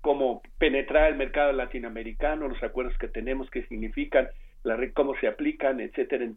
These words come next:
y, etcétera. Entonces, eh, egresado, lo que se pide es que tenga una licenciatura en, en, en áreas de ciencias sociales, economía, etcétera,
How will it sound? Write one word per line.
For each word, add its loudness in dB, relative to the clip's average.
y, -10
etcétera. 4
Entonces, 0
eh, 2
egresado, 2
lo -6
que -14
se -4
pide 0
es -4
que -4
tenga -2
una -2
licenciatura 0
en, -8
en, -10
en -6
áreas 0
de -4
ciencias -4
sociales, 0
economía, -6
etcétera, 0